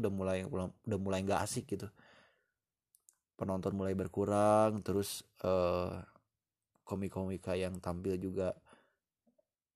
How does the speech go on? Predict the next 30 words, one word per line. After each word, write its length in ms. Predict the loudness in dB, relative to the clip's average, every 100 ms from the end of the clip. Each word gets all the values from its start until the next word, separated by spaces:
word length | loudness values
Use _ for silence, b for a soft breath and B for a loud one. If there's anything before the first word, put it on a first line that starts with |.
| 0
ya 180 | 4 4
gitulah 560 | 2 4 8 8 6 2
gitu, 300 | -4 -4 -6
kayak, 260 | -6 -8 -12 _ -12
eh, 160 | -10 0
dah 240 | 4 4
gitu, 300 | 4 0 -2
skip 420 | -4 -4 2 4 4
gitu. 180 | 0 0
Terus 300 | -2 -4 -6 B B B B _ _ _ _ _ _
si 240 | -10 -2 0 0 0 -2 -2 -6 _ _ _ _ _ _ _ _ _ _ _ -20 -10
mbak-mbak 400 | 2 4 6 6
yang 180 | 6 4 0 -8 -2
bunyi 340 | 0 2 0
loncengnya 400 | 0 0 0 -2 0
juga 260 | 4 6 6
tuh 240 | 2 0 -2 _ _ _ _ _ _
kayak 220 | -2 0
cepet 200 | 0 -2 2
banget, 200 | 4 6
kayak, 180 | 6 4 2 -10
anjing, 300 | -8 -8 -10 b b b b b b _ _
gua 180 | 8 10
aja 140 | 10 8
yang 100 | 6
nonton 220 | 0 0
kayak, 240 | 0 0 -4
"Anjing, 240 | -4 -2
nggak 100 | 0
berasa, 300 | 0 -2 -4